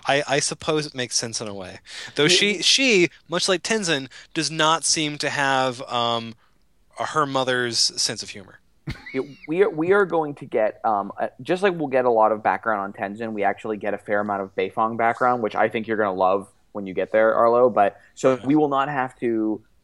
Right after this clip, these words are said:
Speaker 2: um, hand wave Lin Beifong's backstory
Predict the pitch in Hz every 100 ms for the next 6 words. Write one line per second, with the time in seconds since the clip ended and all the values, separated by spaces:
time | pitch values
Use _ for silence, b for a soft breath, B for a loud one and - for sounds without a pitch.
0 | - 101 101 101 - - - 135 131 123
1 | 107 98 92 - _ _ _ _ - 117
2 | 117 107 107 110 98 98 - 82 - 76
3 | 62